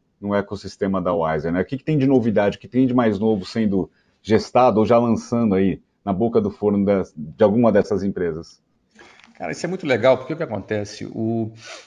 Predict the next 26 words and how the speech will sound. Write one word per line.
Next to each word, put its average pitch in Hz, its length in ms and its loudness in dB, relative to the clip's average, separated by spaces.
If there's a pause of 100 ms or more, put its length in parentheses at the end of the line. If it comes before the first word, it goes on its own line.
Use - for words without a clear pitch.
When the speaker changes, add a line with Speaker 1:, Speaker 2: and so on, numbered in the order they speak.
(160)
Speaker 2:
realmente, 131 880 -2
a, 104 540 0
a 104 40 -4
tese, 98 960 -2
né, - 200 -14
quando 117 160 -8
a 110 40 -6
gente 110 160 -12
conversou 107 340 -10
a 113 40 -12
primeira 104 340 -8
vez, 104 320 -8
a 101 60 -2
tese, 117 640 2
o - 60 -20
projeto, 104 720 -2
a 107 80 2
ideia 110 680 2
de 95 100 -10
se - 140 -12
criar 101 400 -2
esse - 180 -12
hub 104 600 -6
e 101 100 -6
gerar 98 240 -2
valor, 95 360 -8